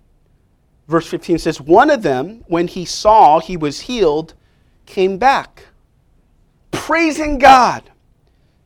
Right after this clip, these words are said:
in a loud voice. He threw himself at the feet of Jesus and thanked him.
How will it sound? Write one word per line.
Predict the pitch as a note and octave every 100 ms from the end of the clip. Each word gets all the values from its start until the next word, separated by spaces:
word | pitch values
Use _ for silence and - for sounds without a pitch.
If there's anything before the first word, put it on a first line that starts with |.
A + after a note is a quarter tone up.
| -
in | F3+
a | F3
loud | E3 E3+ E3+
voice. | D3 C#3 A2 - - - _ _ _ _ _ _ _ _ _ _ _
He | E3+
threw | - - B3+ C4
himself | C4 A#3 - A3 D3+ - _ _ _ _ _ _ _ _
at | G#3+ G3+
the | E3+
feet | - - A#3 A#3+
of | G3 -
Jesus | - G#3+ F#3+ F3 C3 - - _ _ _ _ _ _ _ _ _ _ _
and | D3+
thanked | - G3+ G#3 F#3+
him. | F#3 A#2+